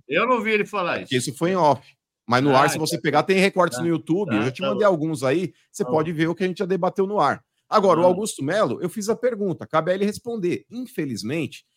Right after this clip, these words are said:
Speaker 2: eu gostaria de ter perguntado mais coisas, mas um programa de televisão que tem um pouco mais de uma hora de duração, é, e ele nem ficou essa uma hora no programa,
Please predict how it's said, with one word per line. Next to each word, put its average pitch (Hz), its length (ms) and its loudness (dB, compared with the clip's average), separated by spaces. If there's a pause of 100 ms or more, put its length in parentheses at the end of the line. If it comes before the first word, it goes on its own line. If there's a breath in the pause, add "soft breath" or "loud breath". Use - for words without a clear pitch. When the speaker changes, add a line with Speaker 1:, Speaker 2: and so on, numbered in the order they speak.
Speaker 2:
eu - 60 -10
gostaria 165 300 -2
de - 60 -8
ter 165 60 -6
perguntado 165 420 -4
mais 190 200 -4
coisas, 127 360 -4
mas 104 160 -6
um 123 80 -6
programa 131 260 -4
de 147 40 -12
televisão 151 520 -4
que 113 60 -16
tem 127 80 -4
um 110 60 -4
pouco 139 220 -4
mais 123 180 0
de 113 60 -8
uma 117 120 -2
hora 113 100 0
de 104 80 -6
duração, 107 640 -4 (380)
é, 113 160 6
e 120 120 6
ele 165 140 4
nem 180 200 -2
ficou 156 320 -2
essa 147 200 0
uma 123 180 0
hora 120 200 2
no 117 100 -4
programa, 117 580 -2